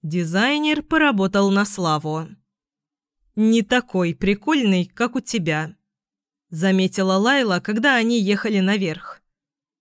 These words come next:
«Гораздо тише. Думаю, лязганье удастся устранить». «Ты ремонтируешь лифты этой своей странной штуковиной?» «Это Лезерман, бесценная вещь.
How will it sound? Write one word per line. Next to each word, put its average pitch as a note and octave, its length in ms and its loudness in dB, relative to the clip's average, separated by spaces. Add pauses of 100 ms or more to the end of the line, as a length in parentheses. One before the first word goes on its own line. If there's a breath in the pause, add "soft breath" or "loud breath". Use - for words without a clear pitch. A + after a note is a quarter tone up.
(200)
«Гораздо F3+ 500 -2
тише. F3 640 -6 (840)
Думаю, G#3 580 4
лязганье C#4 680 2
удастся F#3 600 0
устранить». F#3 840 -4 (1040)
«Ты F#3+ 100 4
ремонтируешь G3 920 2
лифты F#3+ 560 -2
этой C#4 320 0
своей C4 340 0
странной B3+ 460 -2
штуковиной?» A3+ 880 -4 (1000)
«Это G#3 300 0
Лезерман, G3 1000 0 (120)
бесценная C#4 920 0
вещь. G#3 560 -4